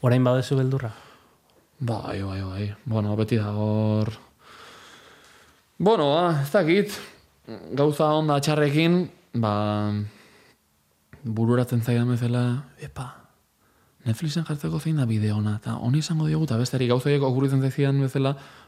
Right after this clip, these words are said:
Speaker 2: okurritzen zaizkit beste gauza batzuk, ezertarako balio ez dutenak, baina ez dutzen hautenak, "Jode, igual ni bakarrik geratuko naiz."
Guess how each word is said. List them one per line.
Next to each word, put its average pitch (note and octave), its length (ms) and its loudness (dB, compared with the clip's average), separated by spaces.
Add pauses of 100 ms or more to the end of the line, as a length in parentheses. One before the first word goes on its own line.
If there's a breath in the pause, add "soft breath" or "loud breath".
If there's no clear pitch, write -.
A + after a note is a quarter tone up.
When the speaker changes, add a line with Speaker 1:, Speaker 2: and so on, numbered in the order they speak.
Speaker 2:
okurritzen G#2+ 300 2
zaizkit A2+ 260 -2
beste G#2+ 220 -2
gauza G#2+ 260 0
batzuk, B2 240 -2 (400 loud breath)
ezertarako A2 460 0
balio A2 220 4
ez A2 100 -2
dutenak, B2 340 0 (300 loud breath)
baina G2+ 180 0
ez G2 80 -8
dutzen G#2+ 260 0
hautenak, G#2 400 0 (800 loud breath)
"Jode, B2+ 220 -10
igual B2+ 240 -6
ni B2 200 -6
bakarrik B2 500 -6
geratuko A2+ 320 -2
naiz." B2 300 0